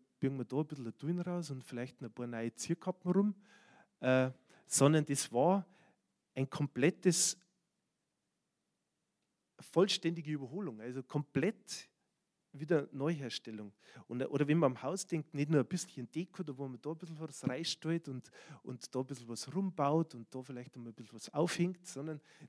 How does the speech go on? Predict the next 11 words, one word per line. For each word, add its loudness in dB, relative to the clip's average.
das -4
ist 4
eine, 8
äh, 4
eine -16
komplette 4
Umgestaltung, 0
was -12
das -8
Ganze -8
heißt. -12